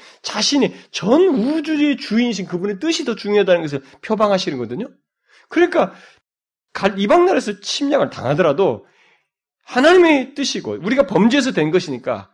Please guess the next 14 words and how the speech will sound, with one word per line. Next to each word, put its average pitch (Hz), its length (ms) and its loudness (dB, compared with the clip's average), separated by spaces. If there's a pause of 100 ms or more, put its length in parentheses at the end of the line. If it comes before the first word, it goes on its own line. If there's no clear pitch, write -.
(120)
그냥 226 340 -2
빨리 196 280 -6
포기하고 190 360 -4
돌아가라. 101 480 -12
저쪽으로 165 320 -6
가라. 160 260 0
포로로 202 260 0
가라는데 113 360 -4 (280)
그걸 269 220 0
거스르고 160 480 -2
저쪽으로 135 340 0
이집트로 117 520 -4
가다가 101 400 -12 (200)
당하잖아요. 107 640 -16